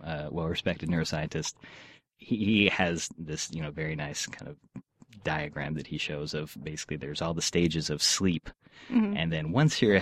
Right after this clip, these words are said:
Speaker 1: <laughs> at the, you know, the bottommost stage of sleep, that's when you really start anesthe-, anesthesia. So there really are just fundamentally different neurological processes. The rare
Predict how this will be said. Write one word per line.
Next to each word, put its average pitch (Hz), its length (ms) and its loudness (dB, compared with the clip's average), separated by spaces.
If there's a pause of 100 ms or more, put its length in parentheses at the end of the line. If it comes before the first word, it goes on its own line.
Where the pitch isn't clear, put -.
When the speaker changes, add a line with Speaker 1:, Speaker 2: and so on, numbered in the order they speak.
(100)
Speaker 1:
<laughs> - 120 -4
at 90 160 -2
the, 78 220 -2
you 82 120 -6
know, 76 100 -4
the 80 120 -2
bottommost 85 600 0
stage 78 240 -4
of 69 80 -8
sleep, - 320 -6
that's - 260 -8
when - 140 -10
you 143 100 -12
really - 220 -6
start - 320 -6 (100)
anesthe-, - 540 -4
anesthesia. - 600 -6 (520)
So 90 260 4
there 104 220 8
really 107 540 10
are 76 300 -2 (180)
just 85 220 -4 (160)
fundamentally 80 720 4
different 69 760 -6 (460)
neurological 73 580 -4
processes. - 720 -8 (380)
The 90 320 -4
rare 104 420 6